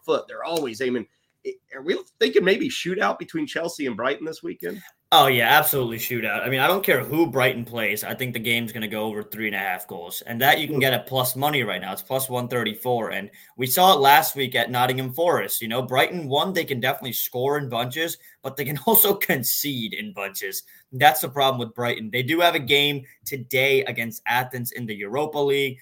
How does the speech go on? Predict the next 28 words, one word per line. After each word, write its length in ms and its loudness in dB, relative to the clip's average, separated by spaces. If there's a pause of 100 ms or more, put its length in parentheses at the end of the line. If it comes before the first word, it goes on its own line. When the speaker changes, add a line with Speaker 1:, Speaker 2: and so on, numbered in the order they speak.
(120)
Speaker 2:
so 140 -8
it's 100 -6
gonna 160 -6
be 160 -4
important 440 -6
to 80 -10
see 180 -6
who 160 -6
they 140 -6
start 680 -2 (280)
and 120 -4
who 120 -2
comes 300 -8
on 200 -2
off 300 -2
the 60 -18
bench 460 -4
to 80 -10
give 180 -4
us 140 -6
an 80 -8
idea 400 -2
on 100 -2
who's 160 -8
gonna 140 -10
start 260 -8
this 220 -12
weekend. 480 0